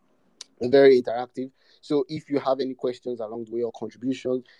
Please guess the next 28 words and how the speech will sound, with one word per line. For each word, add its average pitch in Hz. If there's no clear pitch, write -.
you 123
can 123
just, 143
uh, 123
request 120
to 117
be 120
a -
speaker, -
and 117
then, 113
um, 107
you 113
know, 107
when 117
the 107
time 110
comes, 107
we 104
would 95
allow 110
you 110
to -
speak -
or 101
give 104
your 101
own 104